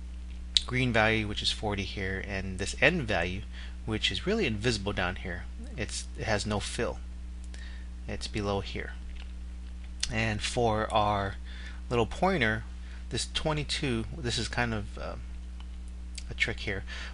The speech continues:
but our, our twenty-two, one, one seventy-seven, tho-, those, those represent the values in the pie chart. And once we get into how to create the pie chart, you'll see where they show up. So let's go ahead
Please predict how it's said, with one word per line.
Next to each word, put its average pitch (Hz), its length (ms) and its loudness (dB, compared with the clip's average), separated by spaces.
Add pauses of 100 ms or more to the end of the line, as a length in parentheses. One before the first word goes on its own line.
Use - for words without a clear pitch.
(100)
but 117 200 10 (380)
our, 117 180 4 (600)
our 117 100 4
twenty-two, 151 640 6
one, 127 440 4
one 113 160 2
seventy-seven, 107 720 4 (480)
tho-, 117 220 6
those, 135 320 6
those 143 260 6
represent 107 480 6
the 98 80 0
values 98 400 2
in 92 80 -2
the 95 60 -2
pie 95 240 4
chart. 85 360 0
And 101 240 0
once 110 200 0
we 107 80 2
get 101 240 4
into 98 380 -2
how 98 120 2
to 95 80 -2
create 98 200 -2
the - 40 -4
pie - 200 -2
chart, - 220 0
you'll 101 120 0
see 98 380 4 (420)
where 95 140 2
they 90 100 2
show 92 300 6
up. 85 120 0 (260)
So - 160 4
let's 143 140 10
go 180 140 10
ahead 135 420 8